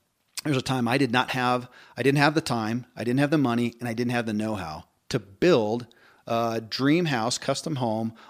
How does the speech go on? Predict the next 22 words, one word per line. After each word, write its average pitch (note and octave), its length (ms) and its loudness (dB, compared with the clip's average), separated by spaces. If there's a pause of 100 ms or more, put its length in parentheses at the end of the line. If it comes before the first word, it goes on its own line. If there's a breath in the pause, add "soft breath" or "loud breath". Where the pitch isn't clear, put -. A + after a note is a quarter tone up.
on A2+ 160 -2
some G#2+ 200 -6
dream C3 440 0
land G#2+ 300 -4
that - 120 -4
I D#3+ 120 -2
really C#3+ 400 0
felt C3+ 360 -2
convicted A2 720 -2
in G#2 200 -4
that G#2+ 140 -8
I A#2+ 420 0
wanted A#2+ 480 -2
to A2 60 -6
raise A2+ 260 0
my A2 160 -4
family A#2 340 -2
in G2 60 -6
an G2+ 100 -6
environment G2 500 -6
like - 200 -14
that. E2 260 -10